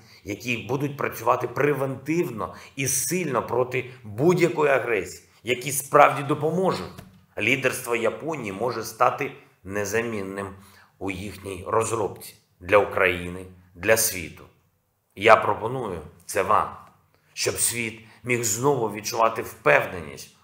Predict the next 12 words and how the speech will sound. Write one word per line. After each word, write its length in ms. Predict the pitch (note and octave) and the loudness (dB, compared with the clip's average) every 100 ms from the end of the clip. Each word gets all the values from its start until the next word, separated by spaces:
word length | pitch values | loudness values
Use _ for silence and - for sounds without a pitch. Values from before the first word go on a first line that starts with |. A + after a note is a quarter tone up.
| _ | _
у 100 | A2 | -14
тому, 560 | F2+ C3+ D3 A2+ E2 - - | -2 0 0 -2 -8 -10 -10
яким 360 | G2+ G2+ C3 A2 | -6 -6 -6 -6
буде 300 | A2+ A2+ G#2+ | -6 -6 -6
завтрашній 680 | G2+ C#3 - G#2 - A2+ G#2 | 2 2 4 -2 -6 -8 -10
день, 300 | G2+ D#2+ - _ _ _ _ _ _ | -8 -10 -12 _ _ _ _ _ _
що 280 | - - A2 | -10 -4 -4
він 200 | G2+ G#2 F2+ - - _ _ _ _ _ | -2 -4 -6 -16 -20 _ _ _ _ _
буде, 520 | F#2 F#2 C3 C3 - - - _ _ _ _ _ _ - | -16 -10 -8 -8 -10 -16 -18 _ _ _ _ _ _ -14
що 200 | - F2+ | -8 -6
він 240 | F2+ F#2+ | -6 -6
буде 420 | F#2+ G2+ G2 E2+ | -8 -2 -2 -2